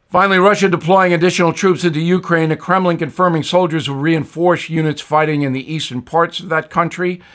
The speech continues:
Putin getting embarrassed in Ukraine, many of his soldiers dying.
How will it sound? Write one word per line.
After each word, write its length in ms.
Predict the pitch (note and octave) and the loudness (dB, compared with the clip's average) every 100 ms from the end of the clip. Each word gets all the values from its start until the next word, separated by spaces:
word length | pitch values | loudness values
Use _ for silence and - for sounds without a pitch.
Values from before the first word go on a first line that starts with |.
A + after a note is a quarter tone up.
| - - _ _ _ _ | -20 -20 _ _ _ _
Putin 440 | - F3 E3 D3+ B2 | 2 2 2 -2 0
getting 280 | D3 C#3+ | 0 2
embarrassed 640 | C3+ A#2+ C3+ D#3+ E3+ D#3 - | 0 0 2 2 2 0 -4
in 100 | D3+ | -4
Ukraine, 720 | D3+ D3 - D#3 D3+ D3+ B2 | -4 -6 -4 -2 -2 -4 -4
many 320 | B2+ C3 C#3 | -4 -2 -4
of 220 | - A#2 | -4 -6
his 180 | A#2 B2 | -4 -4
soldiers 500 | - A2+ A2 G#2+ F#2 | -4 -4 -6 -10 -12
dying. 540 | D#2+ F2+ E2 C2+ G1+ | -10 -10 -8 -12 -18